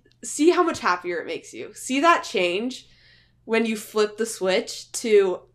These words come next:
"I'm gonna think about positive things about myself. I'm gonna say,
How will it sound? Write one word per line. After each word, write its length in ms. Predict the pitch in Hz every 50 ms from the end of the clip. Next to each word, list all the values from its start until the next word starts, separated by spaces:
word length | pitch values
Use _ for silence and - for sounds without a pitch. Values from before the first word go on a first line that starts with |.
| _ _ _ _ _ -
"I'm 200 | 190 220 269 311
gonna 160 | 370 320 311
think 180 | - 262 247 247
about 240 | 226 208 180 - -
positive 400 | 175 185 - - 139 139 - -
things 240 | - 160 170 180
about 200 | - - - -
myself. 420 | - 117 - - 104 - 214 - _ -
I'm 260 | 196 208 233 285 311 311
gonna 220 | 339 302 311 302
say, 420 | - - 220 202 196 196 202 -